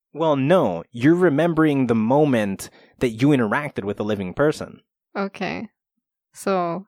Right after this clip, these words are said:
Speaker 2: everything else is fake.
Speaker 1: Everything is fake. You're in a memory.
Speaker 2: But I am too, <laughs>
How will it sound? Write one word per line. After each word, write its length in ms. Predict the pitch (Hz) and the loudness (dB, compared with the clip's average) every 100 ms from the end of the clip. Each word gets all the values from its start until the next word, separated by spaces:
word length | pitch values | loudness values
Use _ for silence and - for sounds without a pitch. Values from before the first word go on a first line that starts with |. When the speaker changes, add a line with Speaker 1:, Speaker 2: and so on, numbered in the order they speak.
| - | -8
Speaker 2:
everything 520 | 349 202 214 202 196 | -4 -2 -2 -2 -2
else 220 | 185 185 | -2 -2
is 140 | 175 - | -6 -8
fake. 320 | - - - _ _ _ _ _ _ - | -6 -6 -10 _ _ _ _ _ _ -2
Speaker 1:
Everything 460 | 185 185 135 117 | 0 2 0 -2
is 120 | 95 - | -6 -8
fake. 280 | 104 87 110 | -8 -6 -4
You're 100 | 139 | -2
in 60 | |
a 40 | 110 | -2
memory. 280 | 113 156 202 | -2 0 0
Speaker 2:
But 140 | 202 | 0
I 140 | - | 0
am 260 | 185 185 185 | -4 -4 -8
too, 140 | - 185 208 | -10 -6 -6
<laughs> 40 | 208 | -4